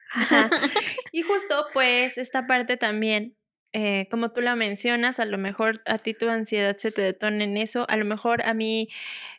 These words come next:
Speaker 1: eh, la ansiedad como que también tiene que ver mucho, <laughs> sí, la verdad, con el control. Yo también
Speaker 2: Ujú.
Speaker 1: soy medio controladora, perdón, me declaro culpable.
Speaker 2: <laughs>
Speaker 1: Este,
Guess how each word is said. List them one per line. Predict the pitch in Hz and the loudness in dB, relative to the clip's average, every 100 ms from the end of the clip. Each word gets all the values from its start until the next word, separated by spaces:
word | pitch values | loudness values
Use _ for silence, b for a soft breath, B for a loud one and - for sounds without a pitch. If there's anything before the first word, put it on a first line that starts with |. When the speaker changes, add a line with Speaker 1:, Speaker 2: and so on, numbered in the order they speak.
| _ | _
Speaker 1:
eh, | 220 214 196 196 | 0 2 2 0
la | 196 | -2
ansiedad | 202 202 196 | 0 0 0
como | - 226 220 | -2 -4 -2
que | 208 | -4
también | - 196 208 233 | -4 -2 0 0
tiene | 269 285 | 0 -2
que | 277 269 | 0 0
ver | 254 | 2
mucho, | 247 247 - | 0 -4 -2
<laughs> | 269 254 262 - _ | 0 0 0 -4 _
sí, | - 240 240 | -2 0 2
la | 208 | 2
verdad, | 185 208 - | 2 -2 0
con | 214 | -2
el | 202 | 0
control. | 196 202 220 262 262 | -2 0 0 0 -2
Yo | 202 | 0
también | 220 214 208 | 0 2 0
Speaker 2:
Ujú. | 208 | -2
Speaker 1:
soy | |
medio | 208 214 208 | 0 0 0
controladora, | 202 202 202 202 208 214 233 262 | -2 -2 -2 -2 0 0 0 -2
perdón, | 208 202 202 240 - - | -4 -2 0 -2 -6 -4
me | 214 | -2
declaro | 208 202 202 208 - - | -2 0 0 0 -2 -4
culpable. | 220 208 208 254 - | -2 2 2 0 2
Speaker 2:
<laughs> | 214 196 180 208 | 2 2 0 0
Speaker 1:
Este, | 226 233 240 - 233 220 214 220 214 214 214 | 2 0 -2 0 4 6 6 4 4 2 2